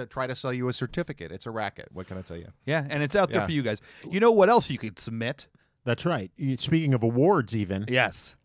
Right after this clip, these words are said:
Speaker 3: Um, w-, this is the last week of our contest.
Speaker 2: It is.
Speaker 3: Um, we want you to send in your photos. Send in your ideas for, uh, photos of what, Noel?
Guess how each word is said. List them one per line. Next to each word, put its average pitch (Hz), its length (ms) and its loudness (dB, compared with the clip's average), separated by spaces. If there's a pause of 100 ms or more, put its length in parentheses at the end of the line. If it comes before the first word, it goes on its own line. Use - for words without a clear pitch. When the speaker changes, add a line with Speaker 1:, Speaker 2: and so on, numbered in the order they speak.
Speaker 3:
Um, 127 440 4
w-, 147 380 -2 (140)
this 156 240 2
is 156 80 2
the 156 100 0
last 151 340 0
week 143 200 0
of 127 80 -2
our 127 80 2
contest. 127 640 -4
Speaker 2:
It 110 100 0
is. 113 420 0 (120)
Speaker 3:
Um, 113 520 2 (240)
we 131 200 0
want 156 340 4
you 160 100 4
to 151 80 2
send 175 320 0
in 160 220 0
your 147 140 0
photos. 175 680 2 (460)
Send 170 340 0
in 165 120 2
your 151 160 2
ideas 139 500 2
for, 127 500 0
uh, 101 520 0
photos 123 360 0
of 104 300 -2
what, 113 220 -2
Noel? 135 340 -2